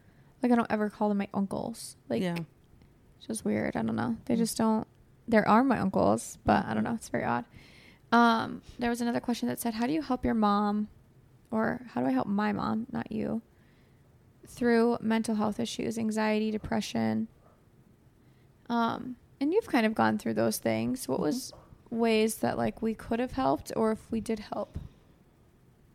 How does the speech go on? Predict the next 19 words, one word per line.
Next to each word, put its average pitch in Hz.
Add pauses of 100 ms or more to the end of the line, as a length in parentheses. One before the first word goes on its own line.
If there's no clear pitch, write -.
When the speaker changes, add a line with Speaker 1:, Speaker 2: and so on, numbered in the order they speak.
(720)
Speaker 2:
I 226
think 262
the 226
biggest 202
thing 190
that 180
would 185
have 185
made 175 (100)
a 175
lot, 175 (1600)
a 202
lot 190
of 180 (360)
difference 185
was 180 (140)
to 180
recognize 180
that 180